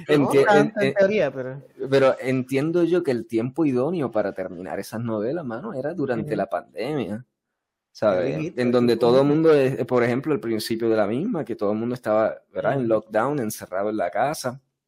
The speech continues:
Speaker 1: O sea, hay excusa para que se
Speaker 2: <laughs>
Speaker 1: haya ido el año
Speaker 2: Hell no.
Speaker 1: dos mil veintiuno sin que recibamos el cierre, ¿verdad? Ay, el cierre en papel de esta saga, ¿verdad? Que,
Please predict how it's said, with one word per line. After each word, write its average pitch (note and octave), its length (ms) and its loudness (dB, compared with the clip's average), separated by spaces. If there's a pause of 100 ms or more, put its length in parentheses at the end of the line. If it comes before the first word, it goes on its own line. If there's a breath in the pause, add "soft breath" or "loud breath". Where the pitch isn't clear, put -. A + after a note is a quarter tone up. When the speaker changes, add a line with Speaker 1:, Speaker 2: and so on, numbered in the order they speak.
(440)
Speaker 1:
O B2 80 -10
sea, D3 300 4
hay C#3 240 8
excusa E3+ 580 0
para G2 260 -2
que F2 220 -8 (460 loud breath)
se F#3+ 260 6
Speaker 2:
<laughs> - 0 -
Speaker 1:
haya C#3+ 320 4
ido B2 460 2
el A2+ 200 0
año A#2+ 200 6
Speaker 2:
Hell D#3 60 8
no. D3 40 2
Speaker 1:
dos C3+ 160 2
mil C#3 220 0
veintiuno C3 720 0
sin G#2+ 240 -8
que G#2+ 100 -10
recibamos G#2 640 -6
el A2 160 -6
cierre, A#2+ 600 -4
¿verdad? A2 440 -2
Ay, G#2 280 -4
el G#2 180 -12
cierre A2 440 -6
en C3 120 -4
papel A#2+ 680 -2
de F#2+ 180 -10
esta G#2 260 -8
saga, B2 360 -4
¿verdad? A2+ 260 -6
Que, D#2+ 300 -20